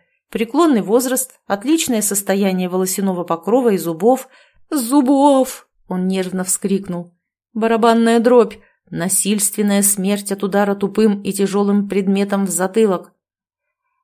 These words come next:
«Богатые, Андрюш, тоже плачут», — сострил Витя. «Ты сейчас о чём?» — удивился Андрей.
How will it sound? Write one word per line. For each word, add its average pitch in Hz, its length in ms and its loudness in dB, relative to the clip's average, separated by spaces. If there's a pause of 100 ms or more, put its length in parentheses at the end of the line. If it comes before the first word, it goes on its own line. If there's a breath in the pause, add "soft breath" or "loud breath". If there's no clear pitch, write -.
«Богатые, 240 640 0
Андрюш, 190 640 -2
тоже 254 300 0
плачут», — 180 580 -4 (100)
сострил 185 500 -4
Витя. 175 380 -8 (800)
«Ты 214 100 -4
сейчас 202 340 -4
о 214 80 0
чём?» — 190 440 -4 (160)
удивился 180 560 -4
Андрей. 175 420 -8